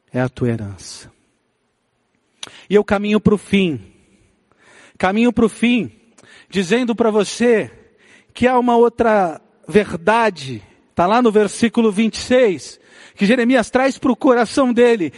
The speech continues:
e que fortaleceu meu coração neste momento, nesses dias que eu preparava essa mensagem. Eu tô aqui tão emocionado que você não viu, é claro, que eu limpei meus olhos com a máscara e não com lenço. Não conta pra ninguém, viu, irmãos?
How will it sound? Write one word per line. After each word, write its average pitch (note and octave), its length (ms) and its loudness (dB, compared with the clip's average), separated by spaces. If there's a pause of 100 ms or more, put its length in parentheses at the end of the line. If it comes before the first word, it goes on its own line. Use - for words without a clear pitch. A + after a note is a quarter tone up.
(140)
e G3+ 80 -4
que G#3+ 120 -4
fortaleceu A#3+ 640 0
meu A#3+ 160 0
coração A3+ 680 0 (320)
neste F#3+ 360 -4
momento, G#3 600 -2
nesses F3+ 400 -8
dias G#3 360 -2
que - 100 -4
eu G3 140 -2
preparava F#3 640 0
essa F3 180 -4
mensagem. C#3 680 -4 (600)
Eu E3 80 -2
tô G3+ 140 0
aqui G3+ 220 -2
tão A#3+ 180 0
emocionado G#3+ 680 0
que G#3+ 220 -4
você F#3 300 -2
não G#3 160 -6
viu, F#3 240 0
é E3 80 0
claro, F#3+ 360 0 (240)
que - 80 -8
eu F3+ 60 0
limpei F#3+ 340 0
meus G3 280 -2
olhos G#3 320 0
com A#3 120 0
a G3+ 80 2
máscara G3+ 460 0
e F3 60 0
não F#3+ 180 0
com B3 140 0
lenço. E3+ 420 0
Não E3+ 100 0
conta A3 280 0
pra G#3 180 2
ninguém, F#3 320 2
viu, G3 140 4
irmãos? D#3+ 440 -4